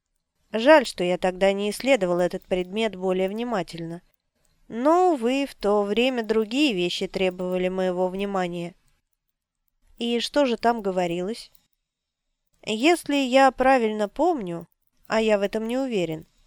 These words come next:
то что-то о щели между мирами. В книге было написано, что в случае образования такой щели предупреждением об этом будет появление в течение трёх ночей Красной Луны".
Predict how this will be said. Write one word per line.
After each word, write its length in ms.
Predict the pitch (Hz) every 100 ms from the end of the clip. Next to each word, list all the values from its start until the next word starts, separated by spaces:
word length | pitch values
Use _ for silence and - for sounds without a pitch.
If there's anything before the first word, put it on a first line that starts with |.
| _ _ _ _ -
то 220 | 269 269
что-то 520 | - 349 359 349 339
о 220 | - 262
щели 480 | 262 - 339 277 208
между 380 | 208 202 202 226
мирами. 520 | 262 262 175 160 - _ _ _ _ _ _ _
В 160 | - -
книге 400 | 240 240 214 220
было 260 | 226 226
написано, 680 | 214 214 269 285 - 185 185
что 240 | 185 - 196
в 60 |
случае 460 | - 240 285 - 214
образования 760 | 196 190 190 196 226 247 190
такой 340 | 180 185 208 196
щели 500 | - 269 285 180 - _ _ _ -
предупреждением 1000 | 254 277 269 262 233 202 262 311 320 311
об 140 | 302
этом 360 | 302 302 285 240
будет 320 | 208 262 294
появление 680 | - 226 202 208 254 277 202
в 60 | -
течение 540 | 196 - 214 202 190
трёх 320 | 202 208 196
ночей 480 | 190 180 - 220 262
Красной 520 | - 185 175 - 185
Луны". 440 | 190 240 226 165